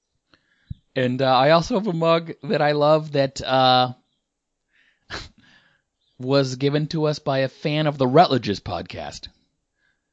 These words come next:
Uh, <laughs> because, uh, <laughs> I, uh, Megan, I believe her name was, um, I had post-, I was, I had done a show in, uh, at an Air Force base in Texas.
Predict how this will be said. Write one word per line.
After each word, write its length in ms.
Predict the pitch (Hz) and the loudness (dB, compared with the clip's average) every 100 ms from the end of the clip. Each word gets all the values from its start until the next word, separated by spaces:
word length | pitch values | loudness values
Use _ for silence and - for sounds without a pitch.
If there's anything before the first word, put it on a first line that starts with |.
| _ _ _ _ _ _ _ | _ _ _ _ _ _ _
Uh, 540 | 95 90 87 87 90 104 _ _ _ - | -4 0 0 0 0 -4 _ _ _ -14
<laughs> 60 | - - - _ _ _ _ _ - | -14 -14 -20 _ _ _ _ _ -12
because, 500 | 123 117 135 123 120 | -8 -4 2 2 2
uh, 400 | 120 117 117 107 - - | 2 4 6 4 0 -4
<laughs> 260 | - - - | -10 -12 -6
I, 480 | 117 117 117 117 113 | -2 0 0 0 -2
uh, 100 | 107 | -4
Megan, 380 | - - 285 92 | 0 2 2 0
I 100 | 85 | -4
believe 200 | 95 98 | -2 -2
her 100 | 98 | -4
name 200 | 92 90 | -6 -6
was, 220 | 87 92 - _ _ _ _ _ _ _ _ - - | -8 -10 -14 _ _ _ _ _ _ _ _ -14 -8
um, 560 | 110 120 107 101 95 98 _ _ _ _ _ - _ _ _ _ _ _ _ _ _ _ - | -2 0 0 -2 -6 -12 _ _ _ _ _ -20 _ _ _ _ _ _ _ _ _ _ -6
I 140 | 151 | -2
had 220 | 180 175 | -2 -4
post-, 340 | - 240 269 - | -4 -4 -4 -2
I 120 | 175 | 0
was, 180 | 202 190 | 0 0
I 120 | 175 | -2
had 160 | 202 160 | -2 0
done 180 | 220 | 0
a 60 | 269 | 0
show 540 | - - 180 190 208 | 0 0 2 2 2
in, 380 | - 151 151 151 | 0 -2 -2 -2
uh, 280 | 147 139 139 | 0 0 -2
at 100 | 127 | -2
an 80 | 131 | 0
Air 200 | 131 165 | 2 2
Force 280 | 165 127 107 | 2 -4 -4
base 320 | - 104 - | -6 -8 -8
in 80 | 98 | -12
Texas. 640 | - 135 - 302 277 - | -10 -12 -10 -10 -10 -12